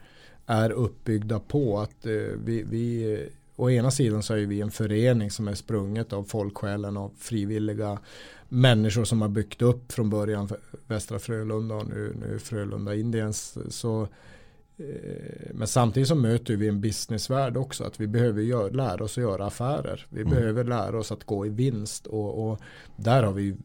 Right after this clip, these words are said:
Speaker 1: väldigt mycket att lära oss av, eh, av, av kloka företag.
Speaker 2: Mm. Eh, vad är din största utmaning som hockeytränare?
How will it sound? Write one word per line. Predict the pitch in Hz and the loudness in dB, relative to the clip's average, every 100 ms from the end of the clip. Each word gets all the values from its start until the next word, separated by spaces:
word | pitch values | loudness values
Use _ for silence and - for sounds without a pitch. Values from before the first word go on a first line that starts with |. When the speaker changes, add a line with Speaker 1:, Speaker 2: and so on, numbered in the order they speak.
| - | -6
Speaker 1:
väldigt | 117 110 104 117 120 120 | 0 0 0 -2 -2 -2
mycket | 101 - - - - | -4 -6 -10 -8 -6
att | 101 - - - - | -8 -10 -20 -18 -8
lära | 110 101 98 113 | -4 -2 -2 -4
oss | 110 - | -6 -6
av, | - 107 104 | -8 -8 -6
eh, | 101 101 101 98 - - - - - - - - | -6 -4 -6 -8 -10 -10 -12 -14 -14 -14 -14 -8
av, | 113 113 | -4 -4
av | |
kloka | 107 - 107 - 110 | -4 -2 -2 -2 -6
företag. | 107 110 135 139 - | -4 -4 -6 -8 -6
Speaker 2:
Mm. | 80 80 107 - - _ - - - - - - - - - - | -2 -2 -4 -8 -20 _ -20 -20 -20 -20 -18 -16 -16 -18 -18 0
Eh, | 113 131 143 151 147 - - - - - - - - - _ _ _ _ - - | 8 10 12 10 8 4 -14 -20 -12 -10 -10 -14 -20 -20 _ _ _ _ -16 -4
vad | 95 135 160 - | 4 8 8 8
är | 147 123 | 6 6
din | 123 123 | 6 2
största | - 147 - - - | 0 0 0 -2 4
utmaning | 127 131 76 67 120 123 - - - | 4 4 2 2 0 -4 -14 -16 -16
som | - - 104 98 - | -8 -2 2 2 0
hockeytränare? | - - 117 - - 71 62 90 | -4 0 2 2 0 0 0 -6